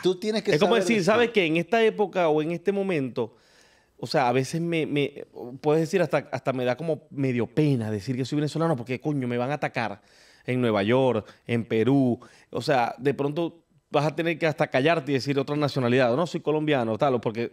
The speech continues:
Speaker 2: ¿sabes? Te, te, te pueden atacar. Yo creo que es un momento bien, bien heavy de que estamos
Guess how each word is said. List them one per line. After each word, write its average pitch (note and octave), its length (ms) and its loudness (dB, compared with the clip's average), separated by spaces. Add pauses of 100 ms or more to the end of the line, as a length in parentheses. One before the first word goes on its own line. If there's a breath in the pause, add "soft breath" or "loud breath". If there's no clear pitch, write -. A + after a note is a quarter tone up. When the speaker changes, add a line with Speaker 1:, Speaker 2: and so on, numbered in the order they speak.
Speaker 2:
¿sabes? D3 300 0
Te, A#2 140 -6
te, A#2+ 180 -6
te A2+ 140 -6
pueden C3 260 -2
atacar. A#2+ 580 0 (540 soft breath)
Yo E3 120 -4
creo A3 140 0
que A3 80 -2
es F#3+ 40 2
un G3 80 2
momento G3 280 2
bien, F#3 360 0
bien D#3+ 220 -2
heavy D#3 320 2
de C3 340 0 (160)
que - 80 -8
estamos C3+ 320 -2